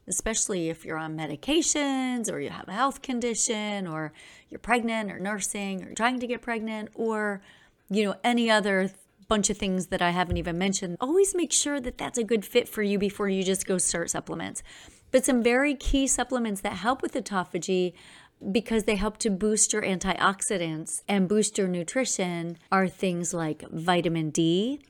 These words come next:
Remember, vitamin D is fat soluble. So while it's extremely important for us to get, especially as we're heading into the winter season and we're not getting it from our sunshine,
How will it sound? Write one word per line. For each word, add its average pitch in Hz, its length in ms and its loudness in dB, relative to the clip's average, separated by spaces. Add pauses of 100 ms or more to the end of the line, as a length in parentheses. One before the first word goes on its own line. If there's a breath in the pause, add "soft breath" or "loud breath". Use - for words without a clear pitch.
(140)
Remember, 185 460 0
vitamin 196 840 -2
D 180 560 0 (340 soft breath)
is 185 180 0
fat - 460 0
soluble. 170 540 0
So 185 320 -2 (100)
while 185 240 2
it's 190 180 -2
extremely 349 760 -2
important 202 400 0
for 190 80 2
us - 160 2
to 185 80 0
get, 180 200 4
especially 185 460 2
as 175 80 -2
we're 175 120 0
heading 175 280 0
into 165 160 -4
the 156 120 -2
winter 170 260 -2
season 160 560 -4
and 165 80 -8
we're 165 100 -4
not 160 240 -6
getting 175 300 -2
it - 120 -8
from 165 200 -4
our 151 100 -8
sunshine, 165 680 -2